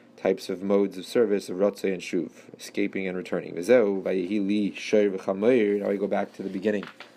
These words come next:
of the Maimer, uh, which was,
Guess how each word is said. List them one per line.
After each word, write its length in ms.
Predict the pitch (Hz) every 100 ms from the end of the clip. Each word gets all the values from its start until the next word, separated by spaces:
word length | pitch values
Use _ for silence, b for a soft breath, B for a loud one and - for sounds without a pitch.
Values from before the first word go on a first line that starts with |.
| B B B B -
of 140 | 95
the 80 | 98
Maimer, 920 | 98 98 98 98 98 101 98 101 104 b b b b b -
uh, 60 | 95
which 140 | 95
was, 180 | 98